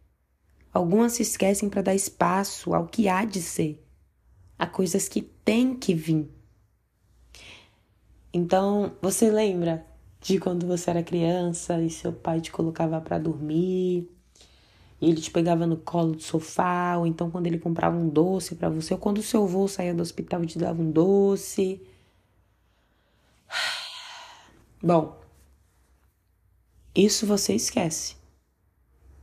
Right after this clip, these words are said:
Ou você lembra. Mas você lembra do primeiro banho que você tomou quando criança? Não lembra. Sabe por quê?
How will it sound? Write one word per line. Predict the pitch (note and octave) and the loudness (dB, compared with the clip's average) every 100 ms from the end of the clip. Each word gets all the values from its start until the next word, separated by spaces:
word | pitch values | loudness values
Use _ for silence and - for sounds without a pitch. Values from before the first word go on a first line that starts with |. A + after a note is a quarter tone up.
| - | -2
Ou | D#3 | 0
você | D3+ D#3 F#3 | 0 0 -2
lembra. | G#3+ G3 F#3+ E3 _ _ _ _ _ _ _ _ _ _ _ _ _ _ _ _ _ _ _ _ _ _ _ _ _ | -2 -2 -4 -8 _ _ _ _ _ _ _ _ _ _ _ _ _ _ _ _ _ _ _ _ _ _ _ _ _
Mas | F3 F3+ | -2 0
você | - | 2
lembra | G3 F#3 F3 | 2 2 0
do | E3+ | 0
primeiro | E3+ F3 E3 E3 | 0 2 2 2
banho | D#3 E3+ D#3+ | 2 2 2
que | D#3+ | 0
você | E3 D#3+ | 0 0
tomou | D#3+ D#3+ D#3+ D#3 | 0 2 2 2
quando | D#3+ D#3+ | 0 -2
criança? | D#3+ D#3+ D#3+ D#3 - - - _ _ _ _ _ _ _ _ _ _ _ _ _ _ _ | 0 2 2 -2 -8 -18 -20 _ _ _ _ _ _ _ _ _ _ _ _ _ _ _
Não | D#3+ F3+ | 0 4
lembra. | A3+ G3+ E3 D3 _ _ _ _ _ _ _ _ _ _ _ _ _ _ _ - | 4 4 0 -8 _ _ _ _ _ _ _ _ _ _ _ _ _ _ _ -10
Sabe | - D#3+ | -6 -6
por | E3 E3+ | -4 -8
quê? | - G3 E3 | -2 -2 -2